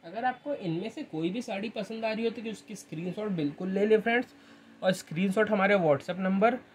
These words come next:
जो कि आपको description section पे मिल जाएगा, आप उसमें send कर दें। आपको prices भी वहीं पे बता देंगे और जो भी आपको questions होंगे उनके भी जवाब हम WhatsApp पे कर देते हैं friends।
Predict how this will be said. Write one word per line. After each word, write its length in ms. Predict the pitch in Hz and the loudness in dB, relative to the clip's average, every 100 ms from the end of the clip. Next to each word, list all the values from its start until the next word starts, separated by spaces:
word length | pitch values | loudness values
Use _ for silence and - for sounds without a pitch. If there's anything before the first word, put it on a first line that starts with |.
| - - | -20 -10
जो 80 | 139 | -10
कि 120 | - | -2
आपको 220 | 175 - | -2 -2
description 520 | 196 170 - 151 - 180 | -2 -2 -4 -14 -10 -8
section 360 | 180 175 214 | -8 -8 -10
पे 120 | 220 214 | -6 -4
मिल 240 | 147 127 | -4 -2
जाएगा, 360 | 139 147 160 190 | -2 0 2 4
आप 120 | 175 | 2
उसमें 280 | 147 - 156 | 0 -10 -10
send 360 | 147 143 135 143 | -8 -8 -6 -4
कर 200 | 175 165 | -2 0
दें। 160 | 196 269 - - _ _ _ | -2 -4 -12 -20 _ _ _
आपको 200 | 147 - | -14 -10
prices 440 | 185 190 165 196 175 | 0 2 2 -2 -2
भी 100 | 226 | 2
वहीं 220 | 190 175 | 2 2
पे 100 | 196 | 0
बता 280 | 175 160 139 | 0 2 2
देंगे 260 | 147 175 202 | 2 0 2
और 120 | 226 | 2
जो 140 | 170 165 | 2 0
भी 140 | 175 | 2
आपको 280 | 190 180 - | 0 0 -10
questions 460 | - 165 - 185 175 | -6 -6 -6 -10 -8
होंगे 200 | 196 214 | -4 -2
उनके 320 | 175 160 170 | -2 -4 -4
भी 180 | 175 269 - - - - | -4 -4 -8 -20 -18 -4
जवाब 360 | 147 165 165 175 | 0 2 2 4
हम 180 | 214 190 | 2 4
WhatsApp 380 | 147 - 185 - | 0 -2 -12 -8
पे 80 | 220 | -4
कर 200 | 170 151 | -4 -2
देते 240 | 160 180 | -4 -4
हैं 100 | 185 | -6
friends। 320 | 180 202 247 | -4 -6 -6